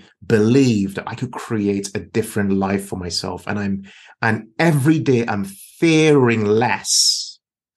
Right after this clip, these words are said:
hence the fearless piece. "I'm fearing less, and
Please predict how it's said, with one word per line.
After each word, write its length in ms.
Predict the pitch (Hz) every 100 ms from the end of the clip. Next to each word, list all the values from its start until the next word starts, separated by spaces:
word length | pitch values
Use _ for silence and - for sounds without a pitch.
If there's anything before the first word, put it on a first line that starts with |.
| _ _
hence 360 | 127 113 101 -
the 100 | 104
fearless 680 | - - 170 160 110 95 -
piece. 340 | - - - - _ -
"I'm 160 | 107 104
fearing 840 | - - 175 170 175 131 113 107
less, 580 | 127 113 - - - - _ _ _
and 280 | 113 107 107